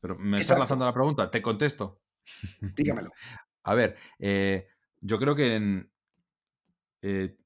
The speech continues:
Speaker 1: no está bien sacrificar, a, a, para mí, vamos, sacrificar por una risita, eh, sin mucho más alcance, un clímax de una rutina. No me
Speaker 2: Ah, sí.
Speaker 1: parece, no me parece justificable.
Speaker 2: Pero por una
Speaker 1: Eh,
Speaker 2: buena risa, sí.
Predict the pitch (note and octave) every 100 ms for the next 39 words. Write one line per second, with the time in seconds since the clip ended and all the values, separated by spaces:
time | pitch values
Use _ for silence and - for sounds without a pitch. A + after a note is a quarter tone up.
0 | _ - G#2 G2+ A#2 B2 C3+ B2 C#3 D3
1 | D3+ - A#2+ G2+ G2+ G2+ B2 A#2+ F#2+ -
2 | - D#2 D#2+ - - D#2+ A#2+ A2 A2 E2+
3 | - - F#2 F#2+ G#2 G2 B2+ A#2 G2 F#2
4 | G2+ G#2+ G#2 G#2 G#2+ G#2+ _ _ - G#2
5 | A2 - B2+ G2 E2+ E2+ E2+ E2+ _ _
6 | _ _ F#2 F2 E2 D#2+ D#2+ E2 _ _
7 | _ _ - F#2 F2 G2+ G2+ G#2+ G2 G2
8 | F#2+ G2+ G2 - - F#2+ B2 A#2+ A#2+ A#2+
9 | D3 _ _ _ _ _ _ _ _ -
10 | C3 A#2+ A2+ G2+ G2 G2 F2+ F2 A2 A2
11 | E2+ - _ - F#2+ A2+ A#2+ G#2+ G#2 A2
12 | F#2 F2 E2+ E2 - A#2 C#3 B2+ A#2+ A2
13 | G#2 G#2 F2+ B2 A#2 F#2 C3+ C#3 C#3+ C#3
14 | D#3 D3+ D3+ D#3 D#3 E3 E3 F#3 A3 -